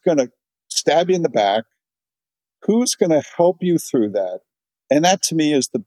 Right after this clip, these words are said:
best attribute of a board. Um, two weeks after Lehman Brothers went bankrupt, uh, uh, Washington Mutual went bankrupt and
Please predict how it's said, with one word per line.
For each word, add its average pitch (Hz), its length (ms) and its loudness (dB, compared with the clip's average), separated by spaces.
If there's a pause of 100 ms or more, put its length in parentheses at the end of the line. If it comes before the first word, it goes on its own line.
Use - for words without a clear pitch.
best 123 360 -2 (180)
attribute 110 640 -4 (440)
of 110 120 0
a 104 60 0
board. 92 400 -6 (240)
Um, 98 460 -4 (280)
two 214 100 2
weeks 214 180 0
after 156 400 0 (240)
Lehman 135 280 0
Brothers 117 280 -2
went - 160 -2
bankrupt, 196 480 -4 (1080)
uh, 104 360 2 (920)
uh, 104 260 0
Washington 147 420 0
Mutual 120 520 0
went 110 220 -4
bankrupt 107 500 -2 (180)
and 107 400 -4